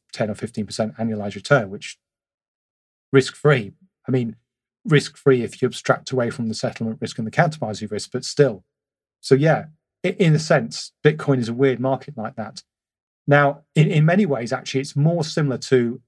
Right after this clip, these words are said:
another weird market, which is the interest rate futures market, because there's all this hedging and stuff going on in the interest rate futures market, but people, generally speaking, um, aren't hedging against,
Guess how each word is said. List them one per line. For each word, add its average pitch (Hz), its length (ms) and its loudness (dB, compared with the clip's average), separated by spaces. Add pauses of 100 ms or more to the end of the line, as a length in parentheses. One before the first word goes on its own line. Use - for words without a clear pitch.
(120)
another 156 280 4
weird 113 280 -4
market, 110 420 -4
which 135 180 -2
is 131 120 -6
the 151 100 0
interest 151 300 -2
rate 139 200 0
futures 202 320 0
market, 104 420 -10 (760)
because - 440 -2 (380)
there's 131 180 4
all 143 200 0
this 127 180 -4 (340)
hedging 123 360 -2
and 110 100 -4
stuff - 260 -4
going 117 180 -2
on 117 40 -4
in 117 60 -4
the - 20 -6
interest - 300 -10
rate 113 160 -8
futures 143 360 -6
market, 107 420 -8 (580)
but 131 240 2 (240)
people, 156 300 2
generally 135 360 2
speaking, 123 680 -2 (160)
um, 113 280 -18
aren't 131 400 0 (220)
hedging 113 600 -4 (160)
against, 123 560 -6